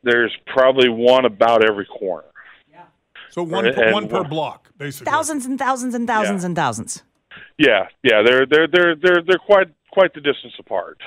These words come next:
Speaker 3: Okay. Well, Richard, thank you for the call. Thank you for your service. Do appreciate it. Um, and I was not trying to be deferential or talk down on
Speaker 2: A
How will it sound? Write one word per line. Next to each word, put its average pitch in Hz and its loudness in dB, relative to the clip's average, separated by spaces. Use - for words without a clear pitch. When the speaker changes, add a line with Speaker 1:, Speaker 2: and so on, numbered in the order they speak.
Speaker 3:
Okay. 120 -20
Well, 165 -10
Richard, 190 -10
thank 233 -8
you 233 -16
for 247 -10
the 190 -12
call. 170 -8
Thank 202 -8
you 240 -16
for 233 -12
your 196 -10
service. 151 -12
Do 156 -14
appreciate 160 -12
it. 185 -18
Um, 139 -12
and 160 -8
I 175 -6
was 180 -10
not 220 -10
trying 202 -10
to 180 -14
be 165 -14
deferential 160 -10
or 131 -14
talk 160 -8
down 160 -8
on 143 -10
Speaker 2:
A 135 -12